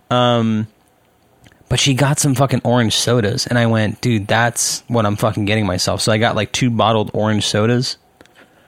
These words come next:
and I had one about an hour ago, and I'm wondering, "Man, maybe I'm having that sugar crash." Like, you get that real sugar drink, you know?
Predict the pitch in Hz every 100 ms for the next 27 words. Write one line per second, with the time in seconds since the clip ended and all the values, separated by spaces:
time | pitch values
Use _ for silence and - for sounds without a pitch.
0 | _ _ _ _ _ - 107 104 135 131
1 | 95 98 117 - _ _ _ - 113 95
2 | 110 110 98 95 95 107 110 110 110 107
3 | 104 98 _ - - - _ _ _ _
4 | - 135 123 107 120 139 127 117 101 -
5 | - 120 107 - - - - 123 147 147
6 | 156 127 104 104 120 131 123 147 123 123
7 | 123 123 127 - - _ _ - _ _
8 | _ _ _ _ _ _ _ - 117 117
9 | 117